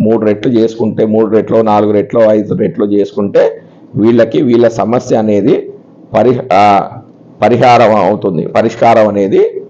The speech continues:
అయ్యే అవకాశం అనేది ఉంది. ఇక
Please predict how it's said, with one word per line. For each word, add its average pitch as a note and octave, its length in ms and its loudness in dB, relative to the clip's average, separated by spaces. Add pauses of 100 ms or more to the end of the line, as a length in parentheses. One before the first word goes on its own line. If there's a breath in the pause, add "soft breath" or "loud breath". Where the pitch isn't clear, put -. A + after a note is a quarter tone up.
(120)
అయ్యే G#2 220 0
అవకాశం F#2 500 -4
అనేది F2 520 -2 (520)
ఉంది. - 380 -6 (540)
ఇక A#2+ 140 2